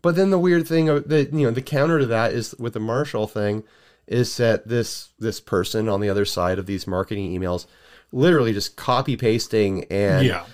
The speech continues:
Speaker 1: and just canvassing as many, like, channels or people on social media that they can find, like, "Hey, can we send you this stuff?" And then not learning as they went, because I personally, we personally know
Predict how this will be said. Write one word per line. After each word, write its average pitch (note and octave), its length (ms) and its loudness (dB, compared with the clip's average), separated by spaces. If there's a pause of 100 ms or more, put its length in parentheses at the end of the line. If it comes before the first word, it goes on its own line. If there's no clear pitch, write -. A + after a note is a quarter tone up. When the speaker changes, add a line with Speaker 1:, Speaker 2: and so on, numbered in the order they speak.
(260)
Speaker 1:
and C3 260 4
just A#2+ 300 -2
canvassing C3+ 840 2
as G#2+ 300 0
many, A2+ 680 0 (440)
like, A#2+ 400 0
channels B2 720 4
or A2 340 2
people C3 380 -2
on A2 120 2
social B2 320 -2
media A#2 340 0
that F#2+ 120 0
they G2+ 100 -4
can G2+ 140 -8
find, A2 260 -2
like, F#2+ 120 -2
"Hey, C3+ 120 2
can B2 120 -4
we A#2+ 80 0
send A#2 220 -4
you A#2 80 -2
this G#2+ 160 -4
stuff?" B2 340 0 (440)
And D3+ 160 4
then D#3 180 4
not D3+ 340 2
learning D#3 440 2
as A#2 180 0
they A#2 160 4
went, A2 500 0 (360)
because D#3 340 2
I E3+ 140 4
personally, E3 720 -2
we F#3 120 0
personally F3 480 2
know C#3 480 4